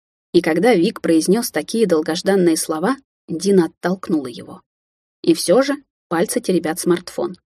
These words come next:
а в голове лишь вопрос: что же там происходит сейчас? «Дина», позвала девушку симпатичная Катя, заглянув в кабинет. «Тебя Андрей зовет». «А как же кофе?», растерянно спросила девушка.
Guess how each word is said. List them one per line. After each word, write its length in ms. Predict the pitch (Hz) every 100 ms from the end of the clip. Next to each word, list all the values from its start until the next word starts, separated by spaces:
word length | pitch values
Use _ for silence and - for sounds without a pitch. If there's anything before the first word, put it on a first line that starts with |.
| -
а 80 | 180
в 60 | 180
голове 360 | 170 160 208
лишь 220 | 190 175
вопрос: 440 | 170 165 131 - - _ _
что 280 | - - 185
же 120 | 196
там 160 | 185 185
происходит 520 | 185 185 - 175 170
сейчас? 500 | - - - - - _ _ _ _ _ _ _ _ _
«Дина», 420 | 165 170 254 190 - _ -
позвала 380 | 160 165 170 170
девушку 400 | 170 254 - 180
симпатичная 680 | - 175 165 190 - 156 -
Катя, 380 | 208 285 - _ _ _ -
заглянув 500 | 185 160 156 175 -
в 120 | -
кабинет. 480 | - 170 160 147 - _ _ _
«Тебя 240 | - 170 233
Андрей 300 | 277 196 180
зовет». 400 | 208 190 - - _ _ _ _ -
«А 120 | 185
как 200 | 180 190
же 120 | 196
кофе?», 440 | - 180 180 - - _ _ -
растерянно 480 | 175 - 175 165 160
спросила 460 | - 160 - 165
девушка. 460 | 156 151 175 -